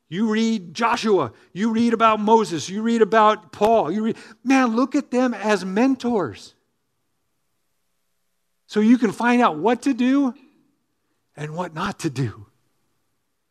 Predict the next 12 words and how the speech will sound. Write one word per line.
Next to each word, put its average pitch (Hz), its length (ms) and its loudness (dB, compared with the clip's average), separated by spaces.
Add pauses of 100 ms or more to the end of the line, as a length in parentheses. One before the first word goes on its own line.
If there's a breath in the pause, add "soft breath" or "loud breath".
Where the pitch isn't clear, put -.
(120)
He 254 260 4
used 294 300 4
imperfect 302 600 0
people 339 480 2 (560)
to 180 120 -8
be 196 520 -6
mentors 180 800 -4 (260)
to 185 220 6
us 139 100 0
when 165 160 -6
we 170 100 -2
read 190 640 -4